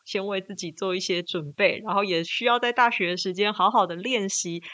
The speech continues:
怎么样让自己的功能更加独立。好，另外一个我会想要跟大家谈的是情绪独立。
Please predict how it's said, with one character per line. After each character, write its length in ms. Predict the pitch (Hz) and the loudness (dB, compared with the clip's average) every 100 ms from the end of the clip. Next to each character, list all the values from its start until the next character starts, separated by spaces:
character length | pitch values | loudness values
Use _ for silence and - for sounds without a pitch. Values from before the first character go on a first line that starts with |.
| - | -8
怎 100 | 190 | -4
么 140 | 170 | 0
样 160 | 180 220 | 2 2
让 180 | 220 208 | 0 -4
自 120 | 220 | -8
己 120 | 202 | -10
的 140 | 160 165 | -10 -4
功 320 | - 226 277 | -2 -2 -2
能 220 | 202 165 | -2 -4
更 200 | 202 190 | -4 -2
加 220 | 175 165 | 0 -2
独 320 | 175 165 143 | -2 -8 -10
立。 240 | 147 180 - _ _ _ _ | -8 -8 -8 _ _ _ _
好， 220 | - - - _ | -18 -18 -18 _
另 160 | - 339 | 0 2
外 180 | 320 285 | 4 4
一 60 | |
个 100 | 277 | 2
我 60 | 165 | -2
会 160 | 208 196 | -2 -4
想 200 | 180 156 | -4 -4
要 240 | 170 180 - - | -4 -4 -10 -20
跟 240 | - 180 185 | -6 -4 -2
大 160 | 185 | -2
家 320 | 175 175 165 175 - | 0 0 0 -2 -10
谈 220 | 170 151 | -10 -8
的 140 | 156 | -4
是 260 | 156 185 165 | -2 -2 -2
情 360 | - - 160 | 0 0 -2
绪 340 | 170 - 240 160 | -6 -2 -2 -4
独 280 | - 147 151 | -8 -10 -8
立。 180 | 180 | -8